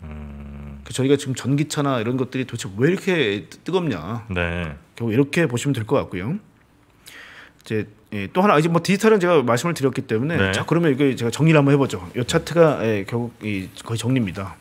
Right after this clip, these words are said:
Speaker 1: 음.
Speaker 2: 자, 아날로그 경제가 디지털 트랜스포메이션을 완전히 변화되겠죠.
Speaker 1: 네.
Speaker 2: 이게 첫 번째가 디지털 트랜스포메이션, 그 다음에 두 번째가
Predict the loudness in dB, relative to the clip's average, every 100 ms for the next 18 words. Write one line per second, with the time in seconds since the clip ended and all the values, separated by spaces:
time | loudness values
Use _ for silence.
0 | -18 -14 -12 -12 -14 -14 -16 -16 -16 -16
1 | -20 -20 -20 -20 -12 -4 0 4 6 8
2 | 8 6 6 8 8 8 4 -4 -4 2
3 | 4 2 0 -8 -8 2 2 6 4 4
4 | 0 0 0 0 2 0 0 2 4 4
5 | 0 -6 -20 -4 2 4 4 -2 -4 -6
6 | -2 0 0 -2 -6 -20 -6 -4 -4 -6
7 | -10 -8 -2 2 2 2 0 0 2 0
8 | 2 -2 -4 -8 -2 4 6 6 2 -4
9 | -20 -20 _ -2 4 4 6 4 4